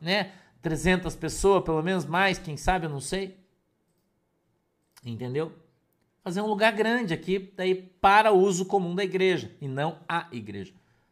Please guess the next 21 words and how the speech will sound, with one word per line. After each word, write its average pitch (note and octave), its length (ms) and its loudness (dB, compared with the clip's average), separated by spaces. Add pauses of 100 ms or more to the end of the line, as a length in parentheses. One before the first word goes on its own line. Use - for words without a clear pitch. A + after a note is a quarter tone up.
(640)
Que E3 120 -10
daí C#3 200 2
a C#3 60 2
gente C#3+ 260 -8
vai C#3 120 -4
conseguir C3+ 300 -8
autorização B2 560 -4
bem C#3 140 -6
facinho, G3+ 440 -8
vai C3+ 100 -6
ser - 160 -12
uma C3 80 -8
construção C3+ 480 -12
menor F3 400 -10
e E3+ 40 -18
tal, - 180 -14
vai G3 100 -14
ficar - 220 -14
tranquilo. F#3+ 500 -12 (1700)
Entendeu? C#3 560 -6 (260)
Então F3 380 -4